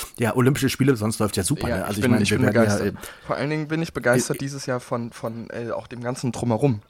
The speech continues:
Speaker 2: bisschen, muss ich ganz ehrlich sagen. Ähm, äh,
Speaker 1: Mhm.
Speaker 2: äh, das, was, äh, Team Deutschland zum Beispiel auch auf Instagram macht und, und, äh, ähm, die hatten ja Lena Gerke zum Beispiel, also ich liebe ja Lena Gerke, deswegen,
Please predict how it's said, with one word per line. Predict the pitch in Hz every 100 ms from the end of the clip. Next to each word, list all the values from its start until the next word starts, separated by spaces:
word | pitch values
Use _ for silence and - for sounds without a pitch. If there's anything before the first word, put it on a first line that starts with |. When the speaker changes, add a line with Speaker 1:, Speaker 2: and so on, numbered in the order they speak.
| -
Speaker 2:
bisschen, | 107 110
muss | 101
ich | -
ganz | 101 107
ehrlich | 78 101
sagen. | 92 98 180 - - - - - -
Ähm, | 120 117 117
äh, | - 117 117
Speaker 1:
Mhm. | - 101 117 190
Speaker 2:
äh, | - 113
das, | 117 -
was, | 117 117
äh, | - - 113 110 -
Team | - 127
Deutschland | 117 123 - 143 139
zum | 123
Beispiel | 120 117 101
auch | 123
auf | -
Instagram | 147 - 127 - 117
macht | 117 117 -
und, | 95 110 -
und, | 113 - - - -
äh, | 113 104 104
ähm, | - 107 104 -
die | 120
hatten | 120 85
ja | 104
Lena | 104 107
Gerke | 107 113 113 -
zum | - 113
Beispiel, | 113 117 117
also | - 98
ich | - -
liebe | 110 113
ja | 101
Lena | 101 110 107
Gerke, | 98 120 131 107
deswegen, | - - 113 120